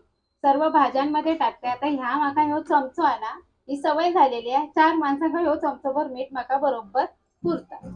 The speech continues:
नाहीतर तुम्ही खाली कमेंट मध्ये सांगाल की "स्नेहा, ह्या वेळेस चमच्यानं कसा मीठ टाकल्या?" म्हणून मी सांगते. आता सारात उकळी इली की आपण गॅस परत करायची बारीक, म्हणजे दोन तीन मिनिटं आपला सार चांगला उकळान दे,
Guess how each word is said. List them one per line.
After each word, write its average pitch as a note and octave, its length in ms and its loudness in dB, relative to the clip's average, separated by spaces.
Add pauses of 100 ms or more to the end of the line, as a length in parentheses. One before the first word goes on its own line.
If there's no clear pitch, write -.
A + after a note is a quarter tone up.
(380)
नाहीतर C#4+ 300 -2
तुम्ही D4+ 180 -6
खाली C4+ 280 0
कमेंट C4+ 380 0
मध्ये C4+ 220 2
सांगाल A3 380 -2 (260)
की D#4 80 -4
"स्नेहा, D4 320 -2
ह्या D4 220 2
वेळेस D4+ 240 -2
चमच्यानं D4+ 460 -4
कसा F4 280 -2
मीठ A3 160 -8 (100)
टाकल्या?" G3 360 -6 (360)
म्हणून F4+ 260 8
मी C4 100 4
सांगते. E3+ 440 -8 (800)
आता D#4+ 180 -4
सारात D#4+ 480 2
उकळी E4 300 -6
इली E4+ 420 0 (300)
की E4 60 2
आपण E4 380 4
गॅस D#4+ 340 0 (120)
परत E4 720 2
करायची D4 460 -2 (120)
बारीक, C#4+ 540 2 (540)
म्हणजे A#3+ 260 -4
दोन C#4+ 280 2
तीन F4 260 0
मिनिटं D4+ 420 -2 (160)
आपला C#4+ 260 -2
सार C#4+ 240 -2
चांगला C#4 420 -4
उकळान D4+ 400 0
दे, A3+ 220 -6